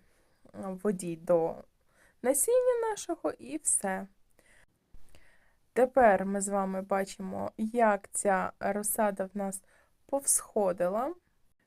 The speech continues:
Перець дуже полюбляє влагу. Е, перше відео це було на протязі чотирьох днів, що було, а це вже, е, частина через тиждень, е, після посадки. Е, перці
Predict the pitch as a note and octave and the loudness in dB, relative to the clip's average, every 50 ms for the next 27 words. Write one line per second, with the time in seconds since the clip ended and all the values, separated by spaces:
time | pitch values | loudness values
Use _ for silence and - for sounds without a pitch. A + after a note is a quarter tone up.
0 | _ _ _ - B3 B3 A#3 A#3 A3 - - - A3 A3 G#3+ G#3+ G#3 - - G#3+ | _ _ _ 4 6 6 6 4 0 -2 -2 0 0 0 0 0 -4 -4 -4 -4
1 | G#3 G3+ G3+ - G#3+ G#3 G3 G3 G3 F#3+ G3 G3 G3+ G#3 A3 A#3 C#4+ F4+ F4 E4 | -4 -4 -4 0 2 2 2 2 2 0 -2 -2 0 0 2 4 4 2 2 2
2 | F4+ F#4+ F#4 - - - - _ _ _ - - G#3+ G#3+ G#3+ G#3 G#3 - - B3 | 0 -2 -2 -4 -14 -20 -20 _ _ _ 0 2 4 4 4 2 2 2 4 4
3 | A#3+ A3+ A3 - - - G#3+ G3+ G3+ G#3 G#3 G#3 G#3 - G3 F#3+ F#3 F#3+ F#3 - | 4 4 2 -2 -4 -4 -6 -6 -4 -4 -6 -6 -4 -4 -2 -2 -2 -2 -2 -4
4 | - - A3 G#3 G3+ G3+ - G3+ G3 G3 G3+ G3+ G3 - - - - G#3+ A3+ A#3 | -2 0 0 0 0 0 -2 -2 -2 0 0 0 0 -2 -4 -8 -8 -8 -4 -2
5 | A#3 A#3 A3 - - A3 A3 - G#3+ G3+ G3 - G#3 G3 - - - - - A3 | -2 -2 -2 -2 -4 -4 -4 -2 -4 -4 -4 -6 -8 -8 -8 -10 -10 -6 -2 -2
6 | G#3 G#3 G3+ G3+ _ - G3+ G3 G3 G3 A#3+ - - - - F4 E4 - - F#4 | 0 0 -2 -4 _ -8 -6 -4 -4 -4 -6 -8 -10 -8 -6 -6 -6 -6 -6 -8
7 | F#4 F#4+ G4 G4 _ _ - - - - _ _ - - - E4 E4+ E4 - - | -8 -6 -8 -10 _ _ -20 -20 -20 -20 _ _ -2 2 2 2 2 0 0 -2
8 | - A3+ A3 A#3+ C4 C4+ B3 A3+ - G#3+ G#3+ A3 A3 A3 A3 G#3+ - - G3+ G#3 | 0 2 2 2 0 -2 -6 -8 -6 -4 -2 -2 -2 -2 -2 -4 -4 -6 -6 -4
9 | G3+ G3 - - - F#3+ - - - A3 A3+ B3 C4+ C#4 C4+ C4 C4 C4 C4 _ | -4 -6 -8 -8 -8 -8 -8 -6 -6 -6 -6 -6 -6 -8 -8 -8 -8 -10 -12 _
10 | _ _ _ _ _ - _ - - - - - - - - B3 B3 B3+ B3+ B3 | _ _ _ _ _ -20 _ -16 -16 -16 -16 -12 -4 2 6 8 8 8 8 6
11 | B3 - - - _ - G3+ F#3 G3 A3 A3 - C#4 D#4 E4 E4+ - - - A#3+ | 4 2 -2 -4 _ 2 2 4 4 2 0 0 -2 -2 -2 -4 -6 -4 0 4
12 | A3 G#3 G#3 G#3 - - - A#3+ - - A#3+ A3+ - - A3 - - F#3 - - | 4 6 4 4 2 -2 -2 -2 0 0 0 -2 0 2 2 2 2 2 -2 -2
13 | - _ - - - - - - - - - - - - A3 G#3+ G#3 - - - | -6 _ -20 -20 -20 -20 -20 -20 -20 -20 -18 -2 4 6 8 8 6 6 8 10
14 | A#3+ B3 A#3+ A#3 - - - - - G3+ G3+ F#3 | 10 12 10 8 6 2 2 2 2 2 2 -2